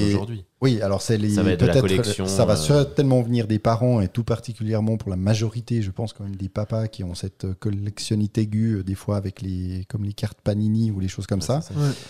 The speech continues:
Speaker 1: Et puis, bah, s'il y a les enfants qui sont dans le, dans le foyer, bah, c'est la bonne excuse pour s'acheter, euh, pour s'acheter des cartes.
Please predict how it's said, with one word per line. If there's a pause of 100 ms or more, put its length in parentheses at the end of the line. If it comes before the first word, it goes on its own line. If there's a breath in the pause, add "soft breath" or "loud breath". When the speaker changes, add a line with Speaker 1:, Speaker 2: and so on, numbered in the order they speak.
(180 loud breath)
Speaker 1:
Et
puis,
bah,
s'il
y
a
les
enfants (360)
qui
sont
dans
le,
dans
le
foyer,
bah,
c'est
la
bonne
excuse
pour
s'acheter,
euh,
pour
s'acheter
des
cartes.